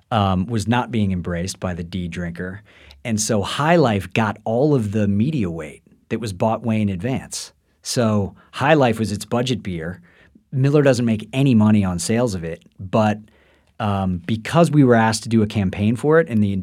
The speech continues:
the brief for the entire beer was, "Make it so we don't have to discount the beer any further." That was our brief. So we did that campaign.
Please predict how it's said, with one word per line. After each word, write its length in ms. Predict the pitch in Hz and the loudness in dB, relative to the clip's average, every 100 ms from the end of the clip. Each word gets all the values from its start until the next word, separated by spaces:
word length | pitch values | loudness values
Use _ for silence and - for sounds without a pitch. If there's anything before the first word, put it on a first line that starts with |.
| - | -6
the 100 | 110 | -8
brief 300 | 104 127 131 | -2 0 0
for 160 | - | -2
the 180 | 113 113 | -2 -2
entire 720 | 107 101 - - 139 147 127 | -4 -6 -8 -6 -2 2 4
beer 360 | 110 113 120 104 | 2 2 2 2
was, 380 | 92 90 90 85 | 0 -4 -6 -4
"Make 320 | 98 110 113 | 0 0 0
it 120 | 139 | -6
so 100 | - | -4
we 140 | 113 107 | -4 -4
don't 340 | 107 101 107 | -4 -6 -8
have 260 | - 110 - | -10 -10 -10
to 60 | |
discount 540 | 90 107 95 - 107 - | -10 -8 -8 -8 -8 -8
the 60 | |
beer 200 | 95 95 | -8 -8
any 200 | 90 92 | -8 -12
further." 440 | 85 101 82 - - _ _ | -12 -10 -12 -14 -20 _ _
That 100 | 110 | -8
was 100 | 107 | -6
our 80 | 101 | -6
brief. 340 | 85 82 - _ _ _ _ _ _ _ - _ _ | -8 -12 -16 _ _ _ _ _ _ _ -20 _ _
So 100 | 139 | 0
we 60 | |
did 140 | 135 120 | 0 4
that 200 | 143 151 | 2 2
campaign. 680 | 156 123 104 95 87 107 | 0 0 -2 -6 -8 -10